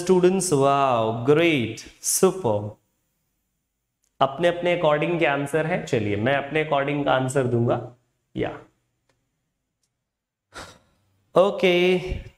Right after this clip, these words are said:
ठीक है। देखिए गाइस, इसका जो राइट आंसर है वो है A Prospect of Society।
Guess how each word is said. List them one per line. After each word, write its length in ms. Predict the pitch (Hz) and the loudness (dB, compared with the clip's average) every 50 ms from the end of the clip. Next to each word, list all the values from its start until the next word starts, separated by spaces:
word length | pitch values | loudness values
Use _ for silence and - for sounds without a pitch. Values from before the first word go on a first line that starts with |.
| _ _ - | _ _ -6
ठीक 380 | - - 180 185 180 - - | -2 -2 -2 -2 -2 -4 -4
है। 300 | 147 147 147 151 151 - _ _ _ _ _ _ _ _ _ _ - | -4 -4 -4 -6 -10 -14 _ _ _ _ _ _ _ _ _ _ 0
देखिए 260 | 147 214 214 262 285 | 0 2 2 2 0
गाइस, 300 | 240 240 240 247 240 - | 0 0 0 -2 -4 -4
इसका 400 | - - 190 190 - - 247 247 | -2 -2 -2 -2 -2 -2 -2 0
जो 160 | 220 220 220 175 | 2 2 2 2
राइट 300 | 165 156 170 196 185 202 | 2 2 0 0 0 0
आंसर 380 | 180 180 185 175 - 196 196 | 0 0 0 -2 0 -2 -2
है 80 | 202 202 | 0 0
वो 180 | 170 156 160 | 0 0 0
है 260 | 151 170 208 - 156 160 | 0 0 -2 -2 -2 -4
A 60 | 175 - - _ _ - | -4 -4 -6 _ _ 0
Prospect 800 | 202 196 190 190 185 - - - - - 269 269 - - - - - - - | 2 2 2 2 0 -6 -8 -6 -2 0 0 0 -2 -6 -8 -10 -4 0 2
of 180 | 160 165 170 165 - - - - | 2 2 2 0 -4 -6 -4 -2
Society। 560 | 131 117 117 - 113 101 104 98 - 113 95 | -2 -2 -2 -2 -2 -2 -2 -4 -6 -8 -10